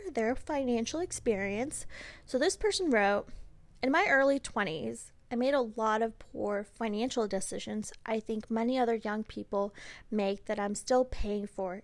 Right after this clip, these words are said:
years later." That's true. Like, once you fuck up your finances, like, y-, you don't realize the ripple effect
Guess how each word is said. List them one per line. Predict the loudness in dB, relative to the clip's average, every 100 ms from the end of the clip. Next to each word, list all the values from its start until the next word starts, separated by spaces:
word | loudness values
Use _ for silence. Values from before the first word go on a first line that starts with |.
| -12
years | -10 -6 -6 -8
later." | -10 -10 -12 -16 -20 -20 -20 -20 -20 -20 -14 -8
That's | -6 -6
true. | -8 -10 -10 -10 -10 -12 -10
Like, | -8 -10 -12 -20 -20 -20 -12
once | -6 -6 -6 -8
you | -6 -6
fuck | -10 -6 -6 -6 -8
up | -8 -8 -10
your | -12
finances, | -10 -10 -8 -6 -6 -4 -2 -2 -4 -6
like, | -6 -6 -12 -16
y-, | -16 -16 _
you | -2 -2
don't | -2 -4
realize | -6 -6 -4 -4 -6 -8 -10 -12 -18 -10
the | -8
ripple | -6 -6 -8
effect | -10 -12 -12 -12 -14